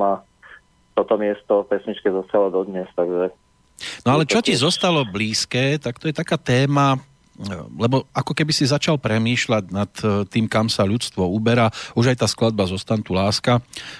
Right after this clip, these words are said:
Speaker 2: niečo
Speaker 1: Mhm.
Speaker 2: naznačovala a v tých deväťdesiatych rokoch ďalšie pribúdali a aj tie projekty okolo Vianoc sa začali vytvárať.
Speaker 1: Áno.
Speaker 2: Čiže
Speaker 1: Áno,
Speaker 2: prešiel si do takej charitatívnej polohy?
Speaker 1: Tak do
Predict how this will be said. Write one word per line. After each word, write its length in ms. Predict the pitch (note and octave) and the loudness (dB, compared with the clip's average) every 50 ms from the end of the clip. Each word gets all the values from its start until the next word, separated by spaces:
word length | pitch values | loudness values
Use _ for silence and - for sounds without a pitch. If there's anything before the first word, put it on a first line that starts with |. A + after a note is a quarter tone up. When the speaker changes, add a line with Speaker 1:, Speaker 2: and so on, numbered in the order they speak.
| - - | -10 -4
Speaker 2:
niečo 560 | F2 G2+ G#2 A2+ A#2+ - - B2+ A2+ G#2+ G#2 G2 | 0 2 2 2 2 4 4 4 4 4 4 2
Speaker 1:
Mhm. 80 | G#2+ | 2
Speaker 2:
naznačovala 720 | G#2+ G#2+ G#2+ A#2+ B2+ B2 - - D3 C3+ C3+ C#3 C#3+ C#3+ C#3 | 2 2 2 2 2 2 2 2 2 4 4 4 4 2 2
a 100 | - B2+ A#2+ | 0 0 -2
v 60 | - | 0
tých 160 | - D3+ B2 A2+ | 0 0 2 2
deväťdesiatych 720 | D3+ D3 D3+ C3+ C3+ C#3 - - D3 C3+ B2 C#3 A#2+ A#2+ | 2 4 4 4 2 2 2 2 0 0 0 0 0 0
rokoch 400 | A#2+ A#2+ - - B2+ A2 - - | 0 0 2 0 0 0 -2 -6
ďalšie 480 | G#2+ G2+ G#2 G#2 A#2+ A#2+ - - A2 F2+ | -2 0 2 2 2 0 0 -2 -2 -2
pribúdali 800 | G2+ G2 F#2+ F#2 G2+ G2+ G#2+ G#2+ A2 A2 A2 A#2 B2+ C#3+ D3+ C#3 - - - - - - | -2 -4 -2 -2 0 0 0 2 2 2 4 4 4 4 2 2 -2 -8 -16 -16 -14 -6
a 320 | - - G#2 G#2+ - A#2+ | -2 2 2 2 4 2
aj 60 | B2 B2 A#2+ - | 2 2 2 0
tie 120 | C3 B2+ A#2 A#2 A2 G2 - - - A2 G2 | 0 2 2 0 -2 -4 -6 -8 -6 -6 -4
projekty 480 | F2+ A2+ A2+ A#2+ B2+ A#2 - - A#2 | 0 2 2 2 2 0 0 0 0
okolo 240 | A2+ G#2+ - C3+ A#2 | 2 2 2 2 2
Vianoc 480 | F#2+ F2 F#2 F#2 F#2 F#2 G2+ A2+ B2 - | 2 2 0 0 2 2 2 2 2 0
sa 240 | - - - - A2 | -2 -2 0 0 2
začali 640 | G2 G#2+ G2+ - - A#2+ A2+ A#2 B2 B2 B2 - - - | 2 2 0 2 2 2 4 4 2 2 0 -2 -8 -12
vytvárať. 960 | - F#2 G2 G2+ G2 - - G#2+ G#2+ G#2+ A2+ A2+ B2 C3+ D3+ F3 G2 F#2+ - | -10 -6 -4 -4 -4 -2 0 2 4 4 4 4 4 4 4 2 0 -2 -6
Speaker 1:
Áno. 480 | - - - - - - - - - - | -10 -16 -20 -20 -20 -20 -20 -20 -16 -6
Speaker 2:
Čiže 320 | - - A2 G#2+ C#3 C#3+ | -2 0 2 2 2 2
Speaker 1:
Áno, 60 | C3 - | 2 2
Speaker 2:
prešiel 280 | C#3+ D3 - - D#3+ C#3+ | 2 2 2 2 2 0
si 80 | - - | 2 0
do 160 | C3 C#3 C3+ | 0 0 0
takej 320 | - C#3+ - - C#3 C3 A#2 - | -2 -2 -2 0 0 0 2 2
charitatívnej 720 | C#3 C#3 E3 F3+ E3+ - A2 G2+ - - G#2 G2+ G2+ F#2+ | 2 2 2 0 0 -2 -4 -4 -2 -4 -4 -2 -2 -4
polohy? 560 | F2+ - F#2 F#2 F2+ F#2 F2+ F2 A2+ C3+ D#3+ - - _ _ _ _ - - _ _ _ _ _ _ _ _ _ - - - - - - - - - _ _ _ - - | -4 -4 -4 -2 -2 -2 0 0 2 0 0 0 -6 _ _ _ _ -20 -20 _ _ _ _ _ _ _ _ _ -18 -16 -14 -14 -14 -14 -16 -18 -20 _ _ _ 0 2
Speaker 1:
Tak 320 | E3 E3 D#3+ - - A#2+ | 2 2 2 -2 -4 0
do 80 | A2 | 2